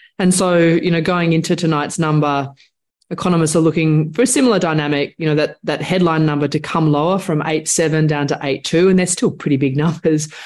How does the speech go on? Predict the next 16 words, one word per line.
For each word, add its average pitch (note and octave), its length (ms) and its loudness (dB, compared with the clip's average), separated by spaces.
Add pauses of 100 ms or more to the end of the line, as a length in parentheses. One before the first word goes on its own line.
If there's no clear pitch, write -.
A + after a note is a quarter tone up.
(320)
Um, D3 540 0
but - 220 0
for G3+ 80 2
core F3+ 480 2
to D#3+ 100 -6
be E3 160 2
unchanged, D3+ 760 -2
just C#3+ 200 -2
a D#3 40 2
little C#3+ 240 4
bit D3 200 0
above C3+ 480 -4
seven C#3+ 360 -2
percent. C3+ 500 -2
And D3+ 180 0
so F#3+ 380 0